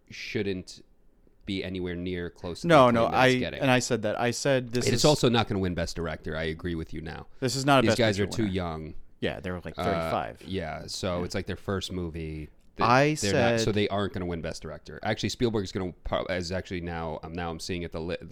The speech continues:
Speaker 1: looking back at the list,
Speaker 2: Mm-hmm.
Speaker 1: uh, Spielberg is gonna win by default, basically,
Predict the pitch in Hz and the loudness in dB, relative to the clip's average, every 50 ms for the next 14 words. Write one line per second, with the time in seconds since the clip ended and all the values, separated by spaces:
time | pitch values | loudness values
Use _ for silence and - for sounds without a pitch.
0 | - - - - - 92 95 - 95 82 92 92 - - 80 82 85 104 135 117 | -16 -18 -14 -10 -8 -8 -6 -6 -4 -4 -4 -4 -4 -6 -8 -4 0 2 4 4
1 | 92 - - - - - 107 107 104 101 - - - - 90 90 87 87 85 85 | 4 2 -4 -12 -8 -6 -4 -4 -6 -6 -10 -14 -8 -4 -2 -2 0 0 -2 -2
2 | - - - 113 95 95 90 85 - - - 87 87 90 87 80 78 80 - - | -4 -2 -2 -2 0 -2 -4 -6 -6 -4 -4 -2 -2 -4 -4 -6 -6 -6 -4 -4
3 | 90 - - 76 71 67 - - 76 76 - - - - 78 60 - - | -4 -4 -4 -6 -8 -8 -8 -8 -8 -8 -8 -10 -12 -12 -14 -14 -14 -12